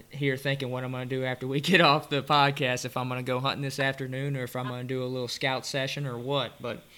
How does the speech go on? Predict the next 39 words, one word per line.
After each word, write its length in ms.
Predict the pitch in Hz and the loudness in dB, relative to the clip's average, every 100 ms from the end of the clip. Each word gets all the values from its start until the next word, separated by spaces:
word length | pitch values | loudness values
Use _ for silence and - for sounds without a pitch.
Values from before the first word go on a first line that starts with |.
| - - - - - - _ | -20 -20 -20 -20 -20 -20 _
It's, 340 | 147 147 - - | 0 0 -8 -2
it's 200 | 151 151 | -2 0
here, 360 | 165 165 175 | 2 2 2
and, 280 | 160 135 127 | 2 0 0
uh, 340 | 131 127 120 120 - | 0 0 -2 -4 -10
you 100 | 143 | -6
know, 100 | 131 131 | 0 4
I, 160 | 143 | 6
I 140 | 143 139 | 8 6
love 280 | 139 147 143 | 4 2 2
talking 300 | 147 143 131 | 0 0 -2
whitetails, 640 | 131 143 143 147 143 139 | 0 0 0 0 0 -2
you 80 | 143 | -2
know. 260 | 135 131 131 - - - - | -2 -4 -6 -14 -20 -20 -4
When 140 | 143 | 2
I'm 300 | 147 139 127 123 | 6 6 6 2
hosting 440 | 156 175 175 170 | 4 4 4 2
the 60 | 160 | 2
episodes, 680 | 160 160 151 165 160 160 143 | 2 0 0 2 2 2 2
I, 120 | 135 | 2
I 160 | - | 2
usually 360 | 139 147 143 143 | 2 2 2 0
get 220 | 143 135 | 2 0
caught 200 | 156 143 | 2 2
up 160 | 143 143 | 2 0
in 100 | 135 | -2
the 60 | |
moment, 440 | 123 123 135 139 135 | -2 -4 -2 -2 -4
and 40 | |
I 60 | 131 | -4
don't 160 | 135 | -4
really 220 | 139 131 127 | -2 -4 -2
get 220 | 135 135 | -2 -4
to 100 | 131 | -8
collect 440 | - 127 127 - | -6 -2 -2 -4
my 120 | 131 | -8
thoughts 520 | 120 131 131 127 123 - | -6 -2 0 0 -4 -8
and, 280 | 117 117 | -8 -6
uh, 220 | 117 113 | -6 -6